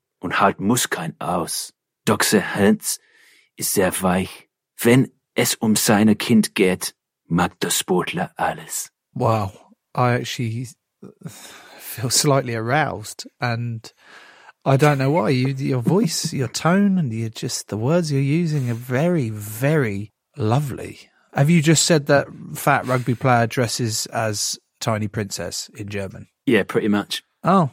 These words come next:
Speaker 2: wow, what a treat. Um, I can't believe how crazy, uh, some people got over me dressing up in a dress for my daughter's princess party, which nearly really went tits up because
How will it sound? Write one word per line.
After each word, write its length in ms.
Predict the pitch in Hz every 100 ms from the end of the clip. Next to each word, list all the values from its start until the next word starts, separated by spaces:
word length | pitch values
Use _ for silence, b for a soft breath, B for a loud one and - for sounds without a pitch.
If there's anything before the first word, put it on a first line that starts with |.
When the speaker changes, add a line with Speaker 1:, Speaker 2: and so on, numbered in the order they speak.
| _
Speaker 2:
wow, 360 | 208 160 135 113 -
what 220 | 185 147
a 40 |
treat. 360 | 147 - 113 - -
Um, 400 | 127 131 131 131
I 60 | 139
can't 260 | - 147
believe 480 | 139 143 139 131 -
how 240 | - 131 131
crazy, 720 | - 143 131 135 127 127 -
uh, 220 | 131 120 120
some 240 | - 131
people 260 | 117 139 127
got 200 | 147 -
over 240 | 135 131
me 180 | 135 135
dressing 340 | 131 139 -
up 140 | 135 -
in 100 | 139
a 60 |
dress 380 | 131 151 131 -
for 280 | - 135 120
my 180 | 117 120
daughter's 520 | 139 135 123 - - _
princess 400 | - 147 123 117
party, 420 | - 117 104 101 - B B
which 360 | 160 160 - 156
nearly 500 | 147 175 170 156 135
really 640 | 143 147 143 147 143 131
went 260 | 123 123 120
tits 300 | 127 - 123
up 240 | 107 - -
because 600 | 117 - 120 113 110 -